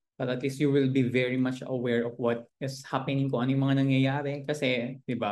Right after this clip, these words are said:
minsan, we're not aware. We, we're lucky that we have these connections and friends, you know, that continuously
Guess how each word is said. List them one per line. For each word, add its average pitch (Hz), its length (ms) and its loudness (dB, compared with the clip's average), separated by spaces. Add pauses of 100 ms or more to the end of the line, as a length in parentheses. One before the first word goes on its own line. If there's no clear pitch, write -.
minsan, 139 560 0
we're 147 240 2
not 147 160 -2
aware. 110 400 0
We, 147 320 2
we're 151 480 0
lucky 147 400 0
that 131 160 -2
we 123 80 -2
have 123 240 -2
these 131 160 -2
connections 127 800 0
and 123 240 -2
friends, 117 560 -2 (640)
you 120 160 0
know, 117 240 0
that 120 160 -2
continuously 131 880 0